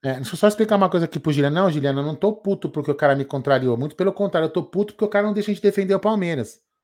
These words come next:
Me contrariar não tem problema nenhum. Então, que-, não quer dizer que a gente não pode pe-, a-, a-, aqui, quantas pessoas aqui, inclusive eu acho que o próprio Eduardo Ronco já deve ter falado em alguma vez na vida dele que o Palmeiras não tem bastidor. Entendeu? É simplesmente isso. A gente reclama que o Palmeiras não tem bastidor,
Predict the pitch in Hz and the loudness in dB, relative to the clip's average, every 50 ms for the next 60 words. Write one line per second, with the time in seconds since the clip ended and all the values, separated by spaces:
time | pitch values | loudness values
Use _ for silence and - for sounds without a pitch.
0 | _ _ _ _ _ _ 131 131 - - - 160 190 190 185 180 190 233 262 247 | _ _ _ _ _ _ -14 -12 -8 -8 -2 0 0 2 2 0 -2 -2 -2 -4
1 | 262 240 214 226 220 233 254 294 311 320 277 196 185 214 202 143 - - _ _ | -4 -4 -2 -2 -2 -2 -2 -4 -4 -4 -2 -2 -2 -2 -4 -4 -6 -12 _ _
2 | _ _ _ _ _ _ _ _ _ - - _ - 175 165 139 127 120 - 175 | _ _ _ _ _ _ _ _ _ -20 -20 _ -14 -14 -14 -14 -12 -10 -8 -4
3 | 160 226 214 233 233 208 240 - 214 - 226 220 214 - 214 240 240 - - - | -4 -4 -2 -2 -2 -4 -4 -4 -4 -4 -4 -2 0 0 0 0 -2 -4 -6 -10
4 | - - - _ - - - - 180 185 185 170 175 - - 175 - - 262 320 | -12 -16 -20 _ -14 -12 -10 -10 -10 -8 -6 -6 -6 -6 -8 -8 0 2 2 2
5 | 269 285 285 - - 233 220 214 - 214 214 202 180 185 175 - - 208 208 214 | 2 0 -2 -2 0 0 0 2 2 2 2 2 2 2 0 0 -2 -4 -2 -2
6 | 190 175 247 240 285 247 214 214 202 - 208 208 - 202 202 202 185 165 175 170 | 0 0 0 0 0 0 0 -2 -2 -4 -6 -2 -2 0 0 0 0 0 0 0
7 | 160 165 143 143 185 214 214 214 208 214 220 214 226 214 214 214 202 202 196 190 | 0 -2 -4 -4 -4 -4 -2 -2 -2 -2 -4 -4 -6 -4 -2 0 0 0 0 -4
8 | 185 190 190 185 175 175 165 175 160 170 165 160 202 208 - 185 - 220 208 208 | -2 -2 -2 -2 -2 -2 -4 -6 -6 -6 -6 -6 -6 -8 -10 -6 -4 -2 -2 0
9 | 214 208 202 - - 214 202 214 208 208 240 208 196 185 180 165 - - _ _ | -2 -2 -4 -4 -4 -2 -2 -2 -4 -4 -8 -4 -2 -2 -2 -2 -4 -8 _ _
10 | _ _ _ _ _ _ _ _ _ _ _ _ _ _ _ _ _ _ _ 156 | _ _ _ _ _ _ _ _ _ _ _ _ _ _ _ _ _ _ _ -6
11 | 170 190 202 170 160 165 170 180 170 - - 214 214 214 240 202 233 240 233 - | -2 0 0 0 -2 -2 -2 -2 -2 -2 -2 -2 -2 -2 -2 -2 -2 -2 -2 -2
12 | 240 208 - 190 170 - - - 202 202 202 208 - 262 277 269 214 - 240 226 | -4 -2 -2 -2 -2 -2 -2 0 0 0 0 0 0 0 0 -2 -2 -2 0 0
13 | 226 220 214 214 220 202 196 202 185 - 190 165 165 190 208 247 294 294 | 0 0 0 -2 0 0 2 0 0 -2 -4 0 2 4 6 6 4 2